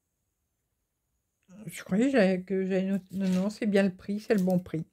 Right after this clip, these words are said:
Bon. Voilà. Euh, mais sinon, c'est un dessin qui est magnifique, hein. J'ai, il y a quelqu'un, euh, sur YouTube qui est en train de le faire,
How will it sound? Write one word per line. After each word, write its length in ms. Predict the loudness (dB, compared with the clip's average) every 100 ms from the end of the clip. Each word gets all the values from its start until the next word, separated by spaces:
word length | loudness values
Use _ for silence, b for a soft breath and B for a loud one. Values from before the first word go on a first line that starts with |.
| _ _
Bon. 180 | -8 -8 _ _ _ _ _ _ _ _ _ -16 2
Voilà. 300 | 6 6 6 B B B B B B 4
Euh, 300 | 8 10 10
mais 160 | 6 2
sinon, 340 | 2 2 2
c'est 240 | 0 -2 0
un 80 |
dessin 380 | 2 2 2 0
qui 140 | 2 2
est 40 |
magnifique, 540 | 4 6 4 2 -4 0
hein. 120 | 0
J'ai, 400 | 2 4 4 2
il 260 | 0 -4 0
y 80 |
a 60 | 0
quelqu'un, 680 | 2 0 2 0 2 2 0
euh, 1080 | -2 -2 -4 -2 -2 -2 -4 -4 -6 -8 -10 -12 -12 -12 -14
sur 240 | -6 -2
YouTube 600 | 0 0 -2 -4 -4 -4
qui 100 | -4
est 120 | -2 -2
en 100 | -4
train 240 | -2 0
de 80 | 2
le 140 | 0
faire, 460 | -4 -4 0 0